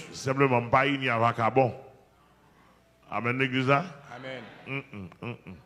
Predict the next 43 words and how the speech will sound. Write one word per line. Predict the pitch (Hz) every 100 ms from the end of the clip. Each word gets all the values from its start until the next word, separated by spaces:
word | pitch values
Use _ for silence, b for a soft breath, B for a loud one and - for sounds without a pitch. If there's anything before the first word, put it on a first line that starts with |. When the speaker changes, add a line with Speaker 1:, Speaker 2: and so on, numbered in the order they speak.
| _ b b b -
Speaker 1:
Faut | 113
l'évangile | 135 139 127 127
là | 120
clair. | 110 110
Faut | 104 131
une | 135 131
chita | - 127 120 127
pour | 120
nous | 123
causer. | 123 120 101 107 - - B B B
Speaker 2:
Yes. | 120
Speaker 1:
Faut | 120
une | 127 131 123
chita | 131 120 127
pour | 123 127
ouais, | 127
soit, | - 127 123 120 110
soit | - 131 123
faire | 113 127 123
pas | 143 135
l'évangile. | 135 127 120 131 110 85 -
Speaker 2:
Yes. | 117 110 - -
Speaker 1:
Faut | - 117 131
chita | 120 123 143
ouais, | 131 131 127
côté | 127 127 139
où | 127 127
mener | 127 123
le |
peuple | 117 135 120 131
là | 135 120 101 - B B
dans | 117
l'enfer. | 120 110 - 160 151 120 98 78 - - b b b b _ _
Euh, | 76 107 110 107 95 117 123
euh, |
faut, | 120 135 127
faut | 139 147
Jésus | 127 180 127 123
qui | 147
a | 135
cent | - - 170 151 -
ministères. | 135 123 - 131 110 85 - -
Speaker 2:
Amen. | 127 139 147